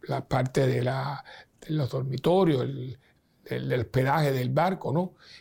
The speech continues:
Que está este hombre, eh, lo invita a una cena. Yo digo, me acuerdo que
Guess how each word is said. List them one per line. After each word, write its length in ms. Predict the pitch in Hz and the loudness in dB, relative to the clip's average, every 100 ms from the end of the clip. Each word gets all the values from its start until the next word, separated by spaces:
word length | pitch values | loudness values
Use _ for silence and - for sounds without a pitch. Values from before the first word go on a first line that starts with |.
| - | -8
Que 100 | 110 | -4
está 180 | - | 2
este 220 | 127 - 135 | 0 2 0
hombre, 360 | 120 165 214 _ _ _ - - _ - | 2 0 -2 _ _ _ -20 -20 _ -2
eh, 380 | 127 131 127 - | 2 2 0 0
lo 80 | 147 | 2
invita 400 | 131 147 139 147 | 4 4 4 2
a 120 | 139 | 2
una 300 | 127 135 131 | 0 2 2
cena. 460 | - 123 113 127 - _ - - _ | 0 0 0 -4 -14 _ -20 -20 _
Yo 200 | 131 190 | 4 6
digo, 200 | 202 190 | 6 6
me 80 | 156 | 6
acuerdo 320 | 156 190 175 | 4 4 4
que 220 | 160 143 | 4 0